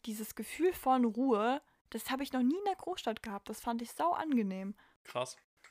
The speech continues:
Speaker 2: Also
Speaker 1: Ja, und dieses Vornehme dann.
Speaker 2: welche, jetzt, du warst ja dann auch nur zwei Tage oder so da, aber welches Rating würdest du Wien daraufhin geben?
Speaker 1: Also wir waren tatsächlich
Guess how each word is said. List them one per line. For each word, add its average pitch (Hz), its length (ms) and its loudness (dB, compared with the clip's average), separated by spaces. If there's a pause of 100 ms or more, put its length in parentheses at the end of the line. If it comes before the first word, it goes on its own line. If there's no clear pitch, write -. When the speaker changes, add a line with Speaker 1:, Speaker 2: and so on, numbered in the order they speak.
(260)
Speaker 2:
Also 220 280 -2
Speaker 1:
Ja, 247 100 0
und 254 100 2
dieses 214 240 -6
Vornehme 285 580 0
dann. 247 360 0 (960)
Speaker 2:
welche, 131 520 -2 (100)
jetzt, 107 320 -10
du 101 80 -16
warst 107 220 -4
ja 107 60 -6
dann 101 160 -6
auch 110 140 -6
nur 104 180 -10
zwei 101 220 -6
Tage 107 280 -4
oder 104 140 -4
so 98 120 -8
da, 104 120 -6
aber 113 260 -6
welches 113 640 -10
Rating 117 340 -10
würdest 113 280 -14
du 110 120 -14
Wien 113 240 -16
daraufhin 107 440 -10
geben? 120 260 -14 (300)
Speaker 1:
Also 294 220 2
wir 277 120 -2
waren 311 180 4
tatsächlich 277 460 -8